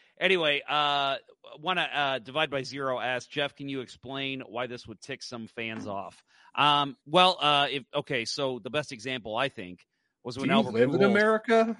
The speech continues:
Speaker 2: It's gonna
Speaker 1: Yeah.
Speaker 2: any, any decision will piss somebody off.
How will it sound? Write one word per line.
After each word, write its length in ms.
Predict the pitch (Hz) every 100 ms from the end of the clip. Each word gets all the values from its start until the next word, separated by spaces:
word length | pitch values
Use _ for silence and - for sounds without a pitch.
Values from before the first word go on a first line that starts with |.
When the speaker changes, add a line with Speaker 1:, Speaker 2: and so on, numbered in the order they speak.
| _ -
Speaker 2:
It's 220 | - - 143
gonna 120 | 160
Speaker 1:
Yeah. 260 | 160 127 - - - - -
Speaker 2:
any, 300 | 208 277 277 -
any 240 | 175 214 208
decision 520 | 190 - 156 147 127
will 140 | 120
piss 320 | 120 135 123
somebody 440 | - 127 117 113 113
off. 260 | 113 -